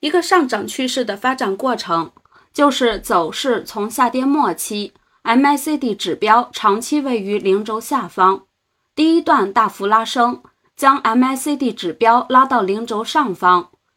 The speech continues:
这是上涨的第一段。之后进入第一个中枢形成阶段，这个阶段M I C D出现回调，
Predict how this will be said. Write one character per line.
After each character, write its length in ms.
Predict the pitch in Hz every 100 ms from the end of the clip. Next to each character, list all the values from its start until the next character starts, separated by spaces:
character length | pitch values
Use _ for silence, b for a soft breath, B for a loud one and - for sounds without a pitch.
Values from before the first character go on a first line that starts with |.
| _
这 100 | 285
是 140 | 285
上 240 | 269 302 233
涨 220 | 185 175
的 80 | 180
第 260 | 262 269
一 80 | 302
段。 320 | 294 226 - _ _ _ _ _
之 180 | 320 339
后 260 | 320 226
进 260 | 208 294 285
入 160 | 269 254
第 240 | 285 320
一 60 | 311
个 100 | 208
中 240 | 240 240
枢 200 | - 254
形 260 | 247 220 247
成 240 | 220 208
阶 180 | 233 226
段， 340 | 233 180 - _ _ _ _
这 120 | 370
个 100 | 285
阶 220 | 247 247
段 340 | 247 226 190 -
M 200 | - 233
I 140 | 262 277
C 240 | 302 302
D 220 | 285 220
出 200 | - 269
现 220 | 262 247 190
回 240 | 185 208
调， 480 | 247 185 165 170